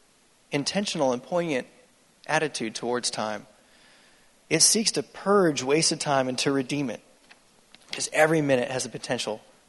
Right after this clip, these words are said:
to glorify the Father. Because the days are evil. In the following chapter, Paul is gonna talk about <sighs> how we live in a world full of evil. And it's actual and evil with a consciousness. It's against us. It's fighting us.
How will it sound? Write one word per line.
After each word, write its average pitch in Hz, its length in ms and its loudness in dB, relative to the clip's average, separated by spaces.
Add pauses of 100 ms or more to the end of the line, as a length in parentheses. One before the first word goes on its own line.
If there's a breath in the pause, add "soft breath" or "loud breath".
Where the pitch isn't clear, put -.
(1300)
to 123 100 -6
glorify 113 420 0
the 107 80 -4
Father. 107 460 -2 (280 soft breath)
Because 175 200 8
the 185 100 8
days 202 300 10
are 202 80 10
evil. 190 460 8 (140)
In 180 60 2
the 175 60 10
following 180 380 10
chapter, 180 340 8
Paul 165 240 10
is 170 80 8
gonna 165 160 4
talk 165 220 8
about 160 340 10 (1800 loud breath)
<sighs> - 0 -
how 151 560 4
we 180 80 10
live 185 200 8
in 180 60 6
a 160 80 8
world 160 360 8
full 165 180 4
of 156 80 8
evil. 131 380 2 (580 soft breath)
And 175 100 10
it's 165 120 6
actual 214 400 8
and 185 100 2
evil 208 320 10
with 180 140 8
a - 20 0
consciousness. 208 640 4
It's 190 120 2
against 226 440 6
us. 202 140 6
It's 180 120 2
fighting 269 460 8
us. 139 320 6